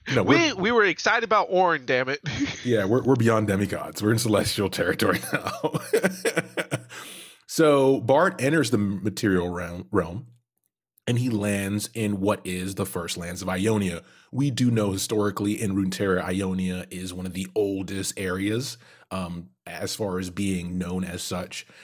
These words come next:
Speaker 1: And he creates this simple body from trinkets and fabrics that he finds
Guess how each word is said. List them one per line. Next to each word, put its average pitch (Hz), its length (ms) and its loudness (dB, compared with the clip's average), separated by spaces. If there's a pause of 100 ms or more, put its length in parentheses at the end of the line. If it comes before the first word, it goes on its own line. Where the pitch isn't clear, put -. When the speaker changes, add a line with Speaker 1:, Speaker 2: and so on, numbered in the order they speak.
(260)
Speaker 1:
And 113 400 0
he 151 120 2
creates 113 380 0
this 101 140 -4
simple 92 280 -4
body 92 360 -4
from 85 260 -6
trinkets 165 500 0
and - 140 -2
fabrics 113 460 0
that 95 120 -2
he 98 80 -2
finds 90 540 -8